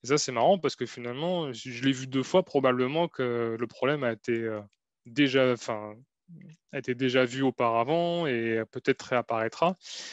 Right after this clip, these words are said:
Et seulement les personnes qui ont, euh, bah, je dirais, peut-être participé à la discussion vont pouvoir voir ce qui se passe, quoi.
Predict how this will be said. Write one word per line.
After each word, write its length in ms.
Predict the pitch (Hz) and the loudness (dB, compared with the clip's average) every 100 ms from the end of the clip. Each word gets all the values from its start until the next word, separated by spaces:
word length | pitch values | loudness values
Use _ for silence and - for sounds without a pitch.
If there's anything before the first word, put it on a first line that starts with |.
| - - _ | -16 -18 _
Et 380 | - 113 110 110 | -2 0 0 -2
seulement 340 | - 139 139 147 | 0 0 0 2
les 140 | 139 | 0
personnes 500 | - 127 - 143 139 | 0 -2 0 -2 -4
qui 180 | - 120 | -6 -10
ont, 320 | 113 123 117 | -8 -6 -6
euh, 200 | 104 104 | -8 -8
bah, 160 | 104 107 | -8 -8
je 80 | |
dirais, 260 | 104 120 117 | -4 0 0
peut-être 260 | - 120 113 | 0 -6 -4
participé 520 | 120 - 123 - 131 | -4 -6 -12 -4 -4
à 0 | |
la 60 | |
discussion 500 | 117 113 - - 170 | -4 -8 -14 -10 -8
vont 160 | 131 127 | -8 -10
pouvoir 260 | - 120 117 | -6 -2 0
voir 140 | 139 | 0
ce 80 | - | -2
qui 100 | 135 | -10
se 60 | |
passe, 200 | - 135 | -4 -4
quoi. 140 | - | -6